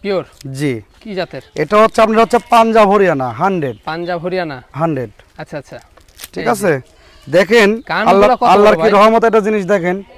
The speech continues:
Speaker 1: জি।
Speaker 2: কানের ফোল্ডিং আর শিং দুটো দেখেন কত সুন্দর।
Speaker 1: জি, জি, জি।
Speaker 2: ঠিক আছে? শিং দুটো দেখেন কত সুন্দর, একদম স্কয়ার।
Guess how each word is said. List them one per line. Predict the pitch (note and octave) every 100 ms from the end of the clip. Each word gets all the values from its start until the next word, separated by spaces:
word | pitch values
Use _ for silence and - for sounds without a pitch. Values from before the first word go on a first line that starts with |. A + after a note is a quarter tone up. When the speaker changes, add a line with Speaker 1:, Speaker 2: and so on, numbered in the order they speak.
| D3
Speaker 1:
জি। | D3+ B2
Speaker 2:
কানের | - F#3+ G#3
ফোল্ডিং | E3 - G#3+ A3+ G#3 C3+ A2+ _ _ _
আর | - D3+
শিং | - A#3+ B3
দুটো | A#3
দেখেন | A3+ A3 A3
কত | G3+
সুন্দর। | F3 - F3+ C#3 B2+
Speaker 1:
জি, | - F#3 D3+
জি, | B2+
জি। | A#2+ - _
Speaker 2:
ঠিক | G3+
আছে? | B3 F#3+ D#3+ B2+ _ _ _ _ -
শিং | F#3+ G3
দুটো | G3+
দেখেন | G3+ A3 A#3
কত | G#3+ F#3
সুন্দর, | - F3 C#3 C3+
একদম | E3 D#3+ F3+
স্কয়ার। | D#3+ - C#3+ B2